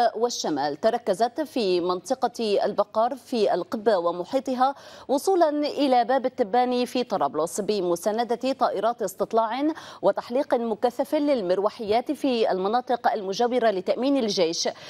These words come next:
لا سيما فوق البحر في منطقة الميناء. الهدف من المداهمات هو ما يعتقد أنها العقول المدبرة الثلاثة لتفجير الضاحية الجنوبية، علي قاسم وخالد سيف الدين، وهو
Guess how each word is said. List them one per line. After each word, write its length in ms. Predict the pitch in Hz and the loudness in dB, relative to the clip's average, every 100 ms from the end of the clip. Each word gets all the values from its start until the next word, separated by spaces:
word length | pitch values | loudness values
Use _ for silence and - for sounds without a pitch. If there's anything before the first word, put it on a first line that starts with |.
| - | -4
لا 140 | 226 220 | 2 2
سيما 440 | 254 262 196 170 | 2 -2 0 0
فوق 360 | 165 262 247 - 170 - | 0 0 0 -2 0 -2
البحر 520 | 190 - - 302 302 - - - | -2 -2 -2 -2 -2 -4 -20 -20
في 500 | - 302 294 269 262 - | -2 2 2 2 0 0
منطقة 400 | 226 226 254 233 - | -2 -2 -2 -2 -2
الميناء. 440 | 202 190 147 139 - - - - - | 0 0 0 -2 -6 -16 -16 -4 2
الهدف 380 | 359 415 392 349 | 2 0 -4 0
من 240 | 320 294 | 2 4
المداهمات 640 | 262 240 226 240 233 269 | 2 0 0 0 0 -2
هو 200 | 247 247 | 0 0
ما 120 | 233 208 | 0 0
يعتقد 500 | 202 185 254 - 240 | 0 0 -2 0 0
أنها 360 | 240 233 226 | 0 0 -2
العقول 440 | 220 175 190 262 247 | -2 -2 -2 0 0
المدبرة 640 | 233 202 180 - 240 247 | 0 0 0 0 -2 0
الثلاثة 640 | 262 240 220 185 220 240 262 | -2 -2 0 0 -2 -2 -2
لتفجير 500 | 233 185 160 220 233 | -2 -4 0 0 2
الضاحية 360 | 185 180 240 240 | 0 -2 -2 -2
الجنوبية، 720 | 226 202 220 202 135 170 160 - - - - | -2 -2 -2 -2 -2 0 0 -4 -20 -20 -2
علي 340 | 196 240 196 160 | 0 0 -2 -4
قاسم 480 | - 240 294 277 339 - - - | -2 -2 0 0 0 -4 -10 0
وخالد 840 | 165 156 156 269 240 190 151 185 | 0 0 0 2 2 0 2 2
سيف 420 | 165 - 285 277 - | 2 -2 -2 0 0
الدين، 360 | 240 220 180 | 0 -2 0
وهو 600 | 196 247 247 247 240 240 | 2 0 0 2 4 2